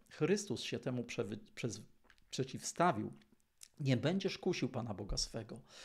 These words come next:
Nie będziesz wystawiał Go na próbę, jakbyś chciał wątpić w to, czy Bóg jest z tobą i jakby Bóg miał ci to w jakiś sposób udowodnić.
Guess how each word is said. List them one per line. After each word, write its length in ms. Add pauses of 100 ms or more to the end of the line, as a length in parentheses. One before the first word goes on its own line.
(360)
Nie 240
będziesz 400
wystawiał 500
Go 120
na 120
próbę, 560 (800)
jakbyś 360
chciał 260
wątpić 760
w 120
to, 360
czy 160
Bóg 280
jest 200
z 80
tobą 560
i 480
jakby 300
Bóg 420
miał 440
ci 180
to 280 (260)
w 80
jakiś 380
sposób 440
udowodnić. 800